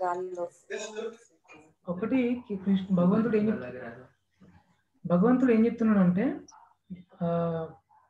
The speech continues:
Speaker 2: ఎవరైతే చనిపోయేటప్పుడు ఎలాంటి మానసిక స్థితిలో చనిపోతారో వాళ్ళకి అలాంటి దానికి అనుగుణంగా వాళ్ళకి శరీరం అనేది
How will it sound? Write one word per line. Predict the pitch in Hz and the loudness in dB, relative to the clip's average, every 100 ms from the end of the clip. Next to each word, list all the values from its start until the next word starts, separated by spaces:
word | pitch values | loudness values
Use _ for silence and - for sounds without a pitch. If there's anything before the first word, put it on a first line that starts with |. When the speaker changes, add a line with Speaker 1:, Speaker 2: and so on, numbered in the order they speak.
| _ _ _ _ _ _ _ - _ 170 | _ _ _ _ _ _ _ -20 _ -4
Speaker 2:
ఎవరైతే | 170 220 240 262 269 269 - - _ _ 190 | -2 2 2 4 2 2 -4 -20 _ _ 4
చనిపోయేటప్పుడు | 196 226 226 220 196 202 233 233 - - _ _ | 4 6 4 2 0 2 2 2 -4 -18 _ _
ఎలాంటి | 180 190 233 247 | 6 6 6 6
మానసిక | 233 196 202 220 202 208 | 8 8 8 6 0 -2
స్థితిలో | 190 - 185 196 202 | -4 -4 2 2 4
చనిపోతారో | 185 180 180 175 170 190 254 - - _ _ _ | 4 4 4 2 2 2 0 -4 -16 _ _ _
వాళ్ళకి | 180 202 214 220 240 247 185 | 2 4 2 0 -2 -2 2
అలాంటి | 185 214 226 - 254 294 - _ _ _ _ _ _ _ _ | 4 4 2 2 0 0 -4 _ _ _ _ _ _ _ _
దానికి | 196 220 240 226 | 2 2 2 4
అనుగుణంగా | 190 214 226 220 220 247 269 | 6 6 6 6 4 4 2
వాళ్ళకి | 202 202 - 254 | 2 0 -2 -4
శరీరం | 196 190 202 196 | 0 2 4 6
అనేది | 190 196 254 285 | 6 6 2 -4